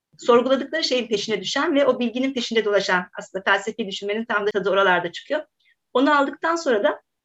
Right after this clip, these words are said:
biz zamanla gittikçe, yani onları işte çemberde tutmaya çalışan pozisyondan, başlangıçta öyle başlamıştık. Üç yılın sonunda artık zaman zaman o rolümüzü oldukça geriye çekiyoruz ve çocuklar zaten uyaranlarını da kendileri getiriyorlar. Bazen bu uyaran hazırladıkları bir şey oluyor, bazen doğrudan okul süreçleri içerisinde yaşadıkları bir yerden,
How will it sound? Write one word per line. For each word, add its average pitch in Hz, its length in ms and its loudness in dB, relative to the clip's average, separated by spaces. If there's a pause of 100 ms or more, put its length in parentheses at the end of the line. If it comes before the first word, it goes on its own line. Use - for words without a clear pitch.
(240)
biz 254 140 -2
zamanla 277 480 2
gittikçe, 269 680 0
yani 202 220 -2
onları 226 180 0
işte 240 200 -4 (100)
çemberde 226 460 4
tutmaya 240 320 0
çalışan 208 420 -2
pozisyondan, 208 640 -2
başlangıçta 202 500 0
öyle 226 140 2
başlamıştık. 175 500 -4
Üç - 140 -14
yılın 214 140 -4
sonunda 214 500 -2 (320)
artık 226 300 -2
zaman 254 340 2
zaman 226 320 0
o 226 100 -4
rolümüzü 233 360 -4
oldukça 220 380 -4
geriye 214 280 0
çekiyoruz 196 460 -4
ve 254 120 0
çocuklar 233 400 -2
zaten 233 460 -2
uyaranlarını 220 480 2
da 262 80 2
kendileri 180 420 -2
getiriyorlar. 180 480 -4 (480)
Bazen 240 380 4
bu 262 40 -2
uyaran 247 260 4
hazırladıkları 247 600 0
bir 269 60 -4
şey 277 160 -2
oluyor, 359 160 0
bazen 285 340 2
doğrudan 294 400 -4
okul 311 180 -10
süreçleri 233 440 0
içerisinde 202 440 -6
yaşadıkları 269 520 -2
bir 247 60 -2
yerden, 175 400 0